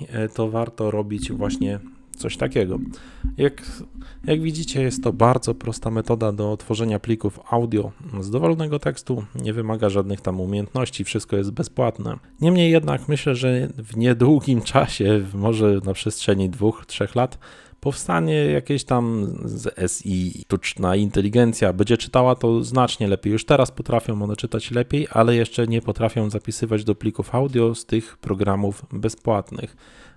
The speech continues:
Ale niedługo pewnie będzie to też już dostępne i będzie naturalny głos, tak jak teraz mnie słyszycie i nie odróżnicie go, czy to jest naturalny głos, czy jednak maszyna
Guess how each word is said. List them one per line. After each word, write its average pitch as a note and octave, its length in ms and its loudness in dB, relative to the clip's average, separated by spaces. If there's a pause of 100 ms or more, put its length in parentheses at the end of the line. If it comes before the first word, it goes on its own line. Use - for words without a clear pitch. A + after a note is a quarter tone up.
Ale G#3+ 180 0
niedługo C#3+ 360 2
pewnie A#2 280 0
będzie G#2+ 240 0
to G2+ 340 -2 (160)
też - 220 -4
już G2 140 -2
dostępne F#2+ 540 -2
i F#2+ 360 -2
będzie F#2 520 2
naturalny G2 720 0
głos, G2 360 2 (440)
tak - 200 2
jak F#2+ 140 0
teraz F#2 320 0
mnie F2+ 120 -2
słyszycie G2 720 -4 (220)
i G#2 80 -4
nie F#2 160 2
odróżnicie F2+ 580 -2
go, - 240 -8 (140)
czy - 120 -10
to - 120 -4
jest G2+ 160 -4
naturalny D3 640 -4
głos, C#3 360 -8 (580)
czy - 220 0
jednak F2 400 -2
maszyna F2 400 -2